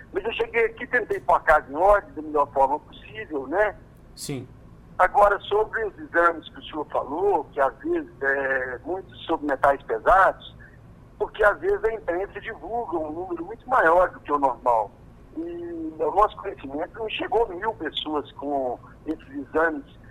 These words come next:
Speaker 1: constando isso pra nós, não.
Speaker 2: Sim. E, prefeito, eu já aproveito pra lhe perguntar também,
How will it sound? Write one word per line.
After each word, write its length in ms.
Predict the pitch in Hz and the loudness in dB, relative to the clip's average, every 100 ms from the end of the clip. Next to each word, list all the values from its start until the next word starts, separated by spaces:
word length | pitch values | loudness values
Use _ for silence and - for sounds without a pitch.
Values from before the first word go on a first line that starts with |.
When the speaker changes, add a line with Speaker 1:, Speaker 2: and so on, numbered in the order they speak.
| - | -8
Speaker 1:
constando 600 | - 170 - - 160 143 143 | -2 -2 -2 -2 0 0 -6
isso 180 | 139 - | -6 2
pra 160 | 131 | 2
nós, 240 | 127 131 123 - | 4 2 0 -4
não. 240 | 113 104 - - - - - - - - - - - - - | -4 -4 -16 -20 -20 -20 -20 -20 -20 -20 -20 -20 -20 -20 -14
Speaker 2:
Sim. 400 | - 156 135 127 - - - - 170 | -8 -4 -4 -8 -16 -20 -20 -12 -2
E, 280 | 185 190 190 | 2 4 4
prefeito, 420 | 214 240 254 226 | 0 0 0 2
eu 40 | |
já 520 | 185 214 220 226 226 | 4 6 8 8 6
aproveito 420 | 214 214 196 190 - | 4 2 4 2 4
pra 120 | 214 | 2
lhe 100 | 196 | 4
perguntar 640 | 208 190 139 127 143 175 | 2 2 0 4 6 6
também, 500 | 147 123 131 190 | 4 0 0 0